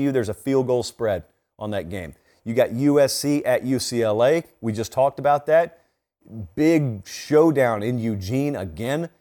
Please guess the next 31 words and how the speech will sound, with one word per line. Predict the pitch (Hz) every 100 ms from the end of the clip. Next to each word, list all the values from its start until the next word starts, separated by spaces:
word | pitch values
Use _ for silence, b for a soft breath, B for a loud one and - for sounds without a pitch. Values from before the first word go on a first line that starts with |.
| _ -
Utah | 120 156 143 139
at | 117
Oregon. | 110 135 147 156 151 b b b _
And | 220 269 196 160 131 156
why | 285 381
is | 370
that | 330 -
fifth | - 311 269
game | 131 113 92
there, | 87 82
you | 85 95
ask? | 90 73 - - _ _ _ _ _ _ _ _ _ _ _ _ _ _ _ _
Well, | 170 156 127 120 _ _ _ _ -
Floyd | 190 196
of | 151
Rosedale | 143 143 123 85 73 80 98 _ _
is | 135 123
not | 147 165
only | 147 127 123
the | 113
best | 110 95 - -
trophy | 143 131 - 76 90 -
in | 98
college | 127 107 76
football, | - 180 - 67 62 - _ _ _ _ _
it's | 160
the | -
best | 113 90 -
trophy | 117 - 76
in | 64
sports. | - 175 - - -